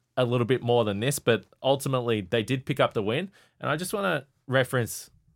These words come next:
the stretch in the game that busted this thing open when the Hawks looked like they were coming back into it. So Tyler Harvey hits a three with four nineteen to go in the fourth quarter,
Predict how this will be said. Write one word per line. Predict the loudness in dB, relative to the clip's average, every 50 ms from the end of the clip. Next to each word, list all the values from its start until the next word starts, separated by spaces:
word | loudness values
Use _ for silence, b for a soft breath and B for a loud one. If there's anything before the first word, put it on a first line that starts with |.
| _ _
the | -4 -4
stretch | 0 2 2 2 2 2 -2
in | -2
the | -2 2
game | 2 2 2 2 0 0 -2 -6 -10 -14 _ _ _ _ _
that | 0 0 0 2
busted | 2 0 0 0 -2 -4 -4
this | -4 -4 -2
thing | -2 -2 0 2
open | 2 0 0 -2 -4 -4
when | -4 -2
the | -2 -2
Hawks | 0 0 0 0 0 -4 -8 -6
looked | -4 -4 -4 -2 0
like | 2 4 4 4 2 -2 -8 b b b b b b b b _
they | 0 2 2 4
were | 4 2
coming | 0 0 0 0 0
back | 0 0 0 0 -2
into | -6 -6 -6 -8 -10
it. | -10 -14 _ _ _ _ _ _ _ _ _ _ _ _ _ _
So | _ -6 -4
Tyler | 2 4 4 4 4 4 2
Harvey | 4 2 2 0 0
hits | -2 -4 -4 -4
a | -10
three | -4 -2 0 0 2
with | 2 0 0 -2
four | 0 -2 0 0 2 0
nineteen | 0 0 -2 -2 -2 -2 -2 -2 -2 -4
to | -4 -2
go | 2 2 4 4 4 2 2 -2 -6 -14 _ _ _ _
in | -4 -2 -2
the | -4
fourth | 0 2 2 2 2 0 -2
quarter, | -2 0 2 2 0 0 -4